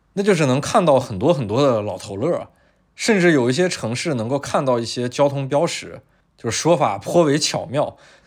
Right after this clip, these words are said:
他们称老头乐呢为慢行电动车，让他们靠右侧车道行驶。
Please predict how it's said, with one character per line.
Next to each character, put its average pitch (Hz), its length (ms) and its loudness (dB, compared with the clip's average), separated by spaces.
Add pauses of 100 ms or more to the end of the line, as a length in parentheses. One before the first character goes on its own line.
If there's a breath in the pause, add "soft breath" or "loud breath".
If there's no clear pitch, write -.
(120 soft breath)
他 175 100 0
们 170 60 0
称 175 180 -2
老 117 140 4
头 107 160 -8
乐 139 180 2
呢 104 220 -4
为 101 200 -4
慢 165 240 0
行 113 240 -4
电 143 160 0
动 113 160 -4
车， 135 360 -4 (340 soft breath)
让 156 160 -2
他 151 100 2
们 127 200 0
靠 147 240 2
右 208 160 2
侧 131 160 0
车 123 180 -4
道 117 160 2
行 101 240 -8
驶。 - 240 -12